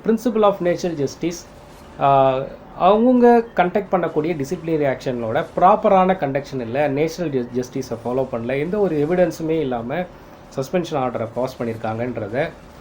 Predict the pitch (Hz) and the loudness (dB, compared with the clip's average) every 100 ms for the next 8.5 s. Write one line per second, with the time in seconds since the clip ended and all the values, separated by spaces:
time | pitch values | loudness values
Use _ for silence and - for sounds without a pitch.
0 | - - 117 117 143 143 120 143 185 185 | -18 -6 -2 0 -2 -2 -4 -2 -2 0
1 | 185 180 151 135 143 127 123 135 135 110 | 0 0 0 0 -2 -4 -4 -2 -2 -4
2 | 110 107 208 220 196 175 156 143 - 160 | -8 -4 -2 2 4 4 2 -2 -2 0
3 | 196 190 160 131 120 117 101 107 151 139 | 0 -2 -2 0 0 0 -4 -6 -4 -4
4 | 131 117 110 98 92 92 107 156 - 170 | -4 -8 -10 -12 -12 -14 -14 -6 -2 -2
5 | - - - - - 170 214 208 196 170 | -4 -16 -20 -20 -8 0 6 8 8 6
6 | 226 247 220 185 196 190 170 180 160 156 | 4 4 0 2 2 2 2 0 2 2
7 | 156 147 143 180 190 160 147 147 196 254 | 0 0 -2 0 2 4 4 2 2 2
8 | 233 185 170 226 | 2 2 4 4